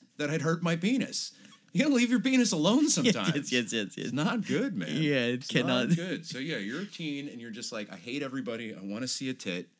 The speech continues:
Speaker 1: Just one."
Speaker 2: <laughs> Just
Speaker 1: Just
Speaker 2: one.
Speaker 1: dump one out.
Speaker 2: One tit.
Speaker 1: Let me see. And everyone's like, "No." And you're like, "That's understandable. You shouldn't be seeing, seeing tits, I guess."
Speaker 2: Now,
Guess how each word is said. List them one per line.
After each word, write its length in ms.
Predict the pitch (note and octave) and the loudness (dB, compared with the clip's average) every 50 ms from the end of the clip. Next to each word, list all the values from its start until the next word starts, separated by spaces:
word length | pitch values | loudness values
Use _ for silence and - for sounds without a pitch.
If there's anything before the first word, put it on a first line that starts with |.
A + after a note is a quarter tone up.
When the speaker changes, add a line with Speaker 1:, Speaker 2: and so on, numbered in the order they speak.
| _ _ | _ _
Speaker 1:
Just 200 | - C3 B2 - | -8 -8 -8 -8
one." 280 | B2 G#2 A#2+ B2 A#2 - | -8 -6 -6 -4 2 4
Speaker 2:
<laughs> 20 | |
Just 520 | F#3 E3 - - G#3 F#3+ G3 D#3+ - F3 D#3 | 4 4 6 6 4 6 6 4 2 0 0
Speaker 1:
Just 180 | C#3+ C3 B2+ C#3+ | -2 -2 0 4
Speaker 2:
one. 400 | D3 D3 D#3 E3+ F3 F3 F#3 F3+ | 4 6 6 6 6 6 6 4
Speaker 1:
dump 100 | F#3 C#3+ | 4 2
one 240 | C3+ C#3 D3 D3 C#3 | 2 0 0 0 0
out. 340 | B2+ A2+ G2+ F#2 F#2 F#2 E3 D3+ | 0 0 -2 -2 -2 0 0 0
Speaker 2:
One 380 | B2+ C3 C3+ B2 C#3 D3 D3 D#3 | 0 0 0 0 -2 -4 -6 -6
tit. 280 | - - C#3+ A#2+ G#2+ G#2 | -4 -2 -2 0 -2 -2
Speaker 1:
Let 160 | A2+ B2 C3 | -4 -4 -4
me 120 | C#3 C#3 C#3 | -4 -4 -4
see. 580 | C3 - - B2+ A2+ G#2+ G2 F2+ F2 E2+ E2 - _ _ _ - - - - _ _ _ _ _ _ _ _ | -4 -4 -4 -4 -4 -4 -4 -4 -6 -8 -10 -12 _ _ _ -20 -20 -20 -20 _ _ _ _ _ _ _ _
And 120 | G#2 G2+ | -8 -6
everyone's 340 | G#2+ G#2+ G2+ A2+ A#2 G#2+ G2+ | -6 -6 -8 -10 -12 -10 -10
like, 220 | A2+ G#2 G2 _ | -10 -10 -12 _
"No." 500 | - C3+ D3 D#3+ F3+ F3+ E3+ F3 F3 D#3+ C#3 A2+ A2+ G2+ | -10 -8 -6 -6 -4 -4 -4 -4 -4 -4 -4 -4 -6 -8
And 60 | A2 | -8
you're 160 | G2+ G#2 G#2 | -8 -6 -6
like, 160 | G2 G2+ G2+ - | -6 -8 -8 -10
"That's 180 | G#2 G#2 - | -12 -12 -10
understandable. 640 | G#2+ G2+ F#2 F2+ - - - D2 D2+ D2+ C#2+ D2 D#2 E3 - - | -8 -8 -8 -8 -8 -10 -10 -14 -16 -16 -16 -8 -6 -6 -6 -2
You 80 | - - E3 | -4 -4 -2
shouldn't 240 | - - E2+ E2+ | -4 -8 -8 -8
be 100 | E2 E2 | -10 -8
seeing, 320 | E2 - - D#2+ D#2 D#2+ D#2 | -8 -10 -10 -10 -10 -10 -10
seeing 380 | - - - D#2+ D#2 D#2 D2+ | -12 -12 -12 -12 -14 -14 -14
tits, 420 | C#2 - D2 D2+ - - - - - - - - - - - | -16 -16 -16 -16 -14 -14 -14 -16 -16 -16 -14 -12 -12 -10 -10
I 20 | |
guess." 120 | - - D3 | -8 -2 0
Speaker 2:
Now, 240 | D3 C3+ C3 B2 | 2 2 2 0